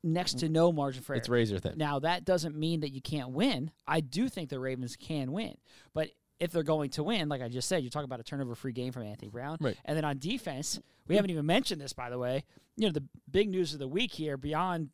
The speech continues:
Speaker 1: the stuff for this game and beyond Lamar Jackson, Ravens inked Roquan Smith to a five-year contract extension, reported
Speaker 2: Mm-hmm.
Speaker 1: a hundred million dollar deal. So they get a guy who is gonna be the leader of this team,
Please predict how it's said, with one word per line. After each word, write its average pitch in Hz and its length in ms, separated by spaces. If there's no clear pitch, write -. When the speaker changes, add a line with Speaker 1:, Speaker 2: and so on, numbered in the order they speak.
Speaker 1:
the 147 120
stuff 165 200
for 143 100
this 139 200
game 156 300
and 127 80
beyond 151 340
Lamar 135 240
Jackson, 139 500
Ravens 185 400
inked - 300
Roquan 180 380
Smith 170 260
to 135 120
a 127 60
five-year 151 400
contract 135 460
extension, - 480
reported 123 360
Speaker 2:
Mm-hmm. - 60
Speaker 1:
a 175 60
hundred 185 200
million 165 280
dollar 139 240
deal. 120 400
So - 140
they 175 220
get 220 160
a 180 60
guy 139 480
who 156 140
is 135 80
gonna 156 200
be 135 320
the 135 140
leader 190 340
of 156 100
this 143 200
team, 123 460